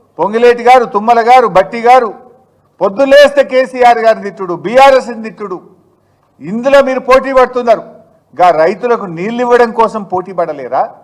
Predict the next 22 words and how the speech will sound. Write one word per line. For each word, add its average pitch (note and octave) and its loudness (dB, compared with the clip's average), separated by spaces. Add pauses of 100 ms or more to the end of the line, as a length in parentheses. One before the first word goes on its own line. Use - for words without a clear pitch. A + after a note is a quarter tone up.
(640)
రైతులకు A#3+ 2
నీళ్ళు A3+ -4
ఇవ్వడం C4+ 4
కోసం B3 0
తన్లాడలేరా? G3 -2 (1080)
జిల్లాలో G#3+ 0
ఆర్థిక G3+ 2
శాఖ G#3 0
మా F#3+ 0
దగ్గరనే, A#3 -4
వ్యవసాయ G#3 0
శాఖ G3+ -2
మా G3 0
దగ్గరనే, A#3+ -4
రెవెన్యూ G#3+ -6
శాఖ G#3 -2
మా G3+ -2
దగ్గరనే, B3 -4 (500)
ప్రభుత్వమే A#3+ 2
ఖమ్మంకెళ్ళి B3+ -2
నడుస్తుందంటారు A3+ -6
కదా. E3+ 0